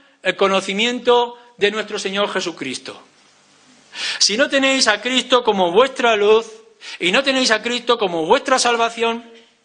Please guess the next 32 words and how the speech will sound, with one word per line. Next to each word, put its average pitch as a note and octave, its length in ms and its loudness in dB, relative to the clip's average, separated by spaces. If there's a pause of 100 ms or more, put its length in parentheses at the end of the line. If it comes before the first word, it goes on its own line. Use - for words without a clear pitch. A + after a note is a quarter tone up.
(300)
podréis A#3+ 420 2
experimentar A3 1000 0
poco C#4+ 500 4
de B3 100 2
lo A3 140 2
que G#3+ 100 -8
está A#3 220 -2
diciendo A3 520 -4
este F#3+ 200 -6
salmista. D#3 680 -6 (300)
Y E3+ 80 0
no D4+ 160 2
estamos A#3 400 0
hablando G3 600 2 (200)
de F3 100 0
lo F#3+ 120 2
que F#3+ 100 -4
pudieran G3 440 0
ser G3+ 180 0
aquellos F#3+ 400 -2
judíos F#3 640 0
antes F#3 340 0
de F3+ 100 0
que F3 140 -2
viniera E3+ 580 0 (400)
nuestro F3 300 0
Señor D#3+ 360 0
Jesucristo. D#3 540 -2
Estoy C4 200 0
hablando B3 320 2
a A3 60 4
vosotros F3+ 680 -4